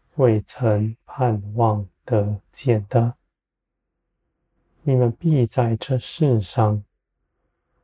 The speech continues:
显出天国的荣耀。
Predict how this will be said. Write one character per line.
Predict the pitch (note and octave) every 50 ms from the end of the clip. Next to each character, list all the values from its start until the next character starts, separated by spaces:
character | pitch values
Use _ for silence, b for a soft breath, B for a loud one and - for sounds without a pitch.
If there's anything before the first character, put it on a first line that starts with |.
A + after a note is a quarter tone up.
| _ _ _
显 | _ - - - - A#2+ A2 G#2+ G#2+ G#2
出 | - - - - _ C3+ C3 B2 B2 B2 B2
天 | - - - - C3+ B2+ B2+ B2+ C3
国 | C3 - C3 B2 G#2+ G#2+ A2+ G#2+
的 | A#2+ A#2 A2
荣 | G#2+ A2 A2 G#2+ G#2+ A2 A2 A2+ A#2+
耀。 | C3+ B2 A#2+ A#2+ A#2+ -